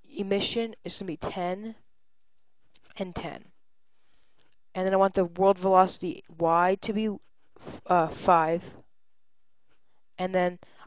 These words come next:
I wanna choose one for random velocity. Okay, so I'm just gonna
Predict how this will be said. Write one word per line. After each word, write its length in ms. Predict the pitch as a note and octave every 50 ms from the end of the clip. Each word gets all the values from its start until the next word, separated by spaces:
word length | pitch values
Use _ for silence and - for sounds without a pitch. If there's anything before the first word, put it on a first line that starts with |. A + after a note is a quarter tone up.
| - -
I 40 |
wanna 200 | F#3 G3 G3 G3 F#3
choose 340 | - - - G#3 G3+ F#3+ F3
one 380 | E3 E3 F3 F#3 F3 D#3 D#3+
for 180 | - - F3 E3+
random 280 | E3+ E3+ E3+ E3+ E3+
velocity. 760 | E3+ E3+ D#3+ D#3 D3 - - - - - - - - - - - - - - - - - - - - - - - - - - - - - - - - - - - - - - - - - - - - - - - - - - - - - - - - - - - - - - - - - - - - - - - - - - - - - -
Okay, 200 | - - F#3+ F3+
so 300 | - - G3+ F#3+ F#3 F3+
I'm 120 | - F#3+ G3+
just 80 | -
gonna 120 | G#3 -